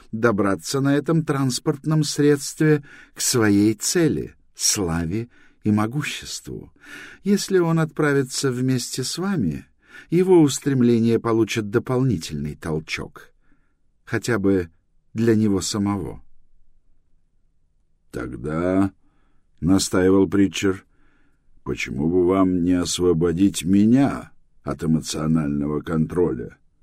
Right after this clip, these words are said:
если вы и вправду считаете, что это пошло бы мне на пользу?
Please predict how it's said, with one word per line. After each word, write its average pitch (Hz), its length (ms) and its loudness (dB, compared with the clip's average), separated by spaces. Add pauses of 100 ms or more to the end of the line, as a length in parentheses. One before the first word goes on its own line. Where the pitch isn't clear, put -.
(200)
если 78 380 -2
вы 76 260 -2
и 71 40 -6
вправду 67 580 -8
считаете, 82 640 -4
что 80 200 -4
это 78 180 -4
пошло 80 360 -4
бы 82 140 0
мне 85 220 0
на 90 160 -2
пользу? 69 540 0